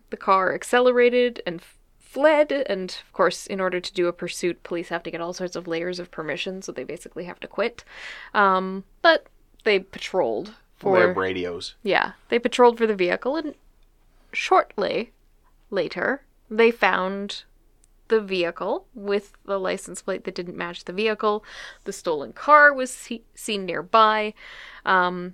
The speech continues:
Speaker 1: they approached this second vehicle, find the driver from the first incident, arrest him, and a second <laughs> male who was in the vehicle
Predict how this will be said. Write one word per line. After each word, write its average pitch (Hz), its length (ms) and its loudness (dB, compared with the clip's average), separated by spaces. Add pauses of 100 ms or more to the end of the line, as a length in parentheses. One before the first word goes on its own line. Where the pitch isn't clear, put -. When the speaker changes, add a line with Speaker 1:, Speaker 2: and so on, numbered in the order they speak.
(120)
Speaker 1:
they 185 220 -2
approached - 480 0
this 175 300 -8 (100)
second 262 420 -4
vehicle, 196 460 -4 (220)
find 190 480 0
the 185 120 -6
driver 170 380 -2
from 180 240 -10
the 180 80 -8
first 320 400 2
incident, 175 580 -8 (240)
arrest 208 440 2
him, 196 340 -4 (600)
and 233 120 0
a 254 40 2
second 330 480 2 (180)
<laughs> - 140 -20
male 233 600 2
who 240 140 -4
was 220 180 -6
in 220 120 -4
the 190 80 -6
vehicle 190 520 -2